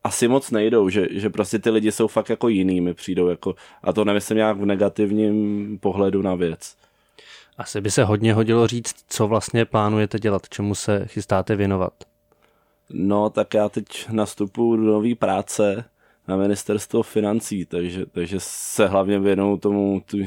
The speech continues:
Speaker 1: té vysoké škole nebo tomu vzdělání z té vejšky, no.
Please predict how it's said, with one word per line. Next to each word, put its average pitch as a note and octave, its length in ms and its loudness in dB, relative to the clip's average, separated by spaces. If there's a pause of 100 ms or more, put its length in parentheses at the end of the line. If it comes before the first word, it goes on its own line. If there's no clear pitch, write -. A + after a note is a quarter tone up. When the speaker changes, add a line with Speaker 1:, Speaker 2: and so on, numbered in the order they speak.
Speaker 1:
té G#2 160 -4
vysoké G2 380 -6
škole F#2+ 260 -2
nebo F#2+ 140 -2
tomu G2 180 -4
vzdělání F#2+ 380 -2
z - 80 -12
té G2 140 -4
vejšky, F2 400 -6
no. - 180 -10